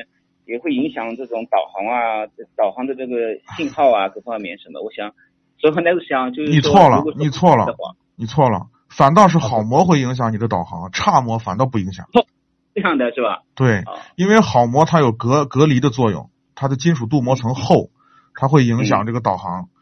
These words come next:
Speaker 2: 一般那时候我们贴那个特别好的膜，顶级膜啊，它就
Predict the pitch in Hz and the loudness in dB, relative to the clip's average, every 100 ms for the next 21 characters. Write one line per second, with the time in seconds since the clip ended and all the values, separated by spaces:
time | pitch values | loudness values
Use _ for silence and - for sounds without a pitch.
0 | _ _ 147 165 185 170 160 170 120 139 | _ _ -2 0 2 2 4 4 2 -4
1 | - 160 147 135 - - 165 139 - 95 | -2 -2 0 -4 -6 -2 0 0 -4 -8
2 | 110 117 107 113 101 104 131 101 107 90 | -6 -6 -6 -8 -8 -8 -6 -6 -6 -6
3 | 123 | -6